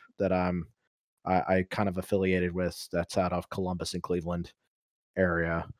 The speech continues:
And, uh, Nat is, um, uh, a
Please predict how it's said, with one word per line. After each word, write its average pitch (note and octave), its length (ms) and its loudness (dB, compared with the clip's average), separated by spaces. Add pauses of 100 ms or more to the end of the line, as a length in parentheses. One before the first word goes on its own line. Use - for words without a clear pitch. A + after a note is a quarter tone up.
(380)
And, F#2+ 300 6
uh, F#2+ 240 6
Nat B2+ 460 10
is, A#2 520 6 (100)
um, F#2 400 2 (500)
uh, G2 380 4 (100)
a F#2 400 4